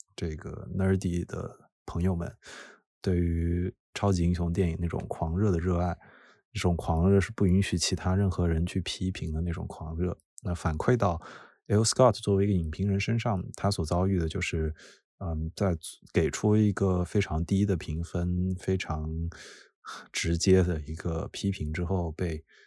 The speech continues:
这个主演 Samuel Jackson，<laughs> 对吧？这位，嗯，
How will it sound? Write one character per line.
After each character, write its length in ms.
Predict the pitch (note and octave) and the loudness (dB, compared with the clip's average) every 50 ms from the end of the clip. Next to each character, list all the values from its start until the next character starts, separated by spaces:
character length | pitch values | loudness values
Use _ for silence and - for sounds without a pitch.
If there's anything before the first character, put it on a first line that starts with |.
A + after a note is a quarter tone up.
| _ _ _ _ _ _ | _ _ _ _ _ _
这 280 | - - E2+ D#2+ D#2 | -8 -6 -4 -4 -4
个 120 | D#2 E2 E2 | -4 -6 -6
主 240 | D#2 - E2+ E2+ F#2+ | -6 -2 0 2 4
演 240 | G2 F#2+ - - - | 4 4 2 0 -2
Samuel 400 | - - - F2+ F#2 F#2+ F#2+ F2+ | -4 -2 0 2 4 4 4 2
Jackson， 500 | E2+ - F#2 F#2 F#2 - - - - - - - _ _ - - - - | 2 0 0 0 -2 -2 -4 -4 -4 -6 -8 -14 _ _ -20 -20 -14 -12
<laughs> 400 | - - - - - - _ _ | -10 -10 -10 -12 -14 -16 _ _
对 80 | - F2 | -10 -8
吧？ 60 | E2 | -6
这 180 | D#2 - E2+ E2 | -4 -4 -4 -4
位， 260 | D#2+ D#2+ D#2+ D#2+ D#2 - - - - - - - _ _ _ _ _ _ G3 F#3+ - | -4 -4 -4 -6 -6 -10 -14 -20 -20 -20 -20 -20 _ _ _ _ _ _ -20 -12 -8
嗯， 680 | G#2+ E2+ E2 E2 D#2+ D#2+ D#2+ E2 E2 E2 E2+ E2+ - | -6 -4 -4 -2 -2 -2 -2 -2 0 0 -2 -2 -4